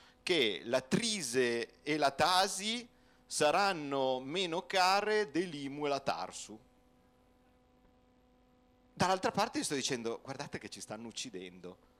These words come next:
E, e, ed è questo, questo, questo il motivo.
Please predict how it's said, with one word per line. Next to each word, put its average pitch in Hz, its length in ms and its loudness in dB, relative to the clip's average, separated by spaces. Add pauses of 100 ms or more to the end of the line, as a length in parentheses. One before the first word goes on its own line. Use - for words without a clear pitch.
(680)
E, 151 200 -4
e, 156 360 -4
ed 151 140 -4
è 151 100 0
questo, 165 480 -2
questo, 139 320 -4
questo 127 320 -4
il 101 80 -6
motivo. 92 640 -12